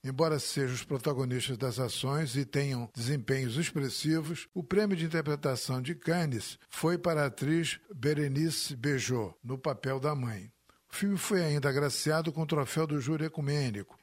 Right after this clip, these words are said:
indicando que a sua abordagem tem um lado que se afirma com o mundo cristão.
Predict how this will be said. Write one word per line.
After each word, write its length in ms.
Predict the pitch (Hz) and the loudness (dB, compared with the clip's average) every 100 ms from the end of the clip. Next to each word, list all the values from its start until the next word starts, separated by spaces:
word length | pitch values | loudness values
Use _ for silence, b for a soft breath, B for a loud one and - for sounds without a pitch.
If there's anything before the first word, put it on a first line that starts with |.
| - | -4
indicando 760 | 135 143 156 147 151 165 160 175 | -2 -2 -2 2 2 2 0 -2
que 140 | 160 | -2
a 60 | 131 | -2
sua 220 | - 156 | 2 2
abordagem 680 | 139 143 120 135 147 147 143 | 4 2 4 2 4 2 0
tem 160 | 165 | 0
um 120 | 170 | 0
lado 400 | 135 131 139 143 - | 2 0 0 -4 -8
que 60 | |
se 140 | - 147 | 0 0
afirma 500 | 131 - 151 156 156 | 2 2 2 0 0
com 140 | 175 | 2
o 80 | 170 | 2
mundo 320 | 143 151 147 | 2 0 0
cristão. 540 | 143 151 - 120 101 | -2 -2 -2 -2 -4